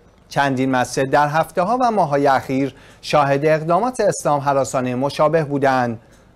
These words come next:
سالها از ظهور پدیده اسلام هراسی در جهان، به ویژه در برخی کشورهای غربی می‌گذرد و ایجاد ترس از اسلام و مسلمانان،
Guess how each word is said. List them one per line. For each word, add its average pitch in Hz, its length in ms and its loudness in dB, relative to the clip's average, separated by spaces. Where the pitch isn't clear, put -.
سالها 135 540 2
از 143 160 0
ظهور 196 360 0
پدیده 135 500 0
اسلام 139 300 0
هراسی 165 380 -2
در 180 180 4
جهان، 127 500 0
به 139 160 4
ویژه 143 280 0
در 170 200 2
برخی 240 380 0
کشورهای 135 600 0
غربی 139 400 0
می‌گذرد 135 760 2
و 165 60 2
ایجاد 196 460 2
ترس 151 420 -2
از 135 200 0
اسلام 233 360 -2
و 214 80 0
مسلمانان، 131 840 0